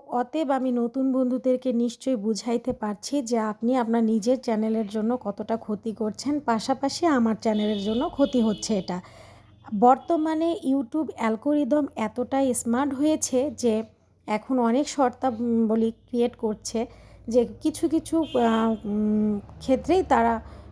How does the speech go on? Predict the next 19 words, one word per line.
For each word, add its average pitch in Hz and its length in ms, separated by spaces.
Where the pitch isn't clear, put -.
ভুল 269 300
দেখলেই 262 460
সেটাকে 226 480
হচ্ছে 233 220
আনসাবস্ক্রাইব 220 680
করে 214 220
দিচ্ছে 214 480
বা 202 200
নির্দেশনা 214 640
দিয়ে 208 240
দিচ্ছে, 202 340
চ্যানেলের 247 380
উপর 240 300
স্ট্রাইক 240 420
দিয়ে 233 160
দিচ্ছে। 214 420
অতএব 226 360
আমি 220 220
চাইবো 226 500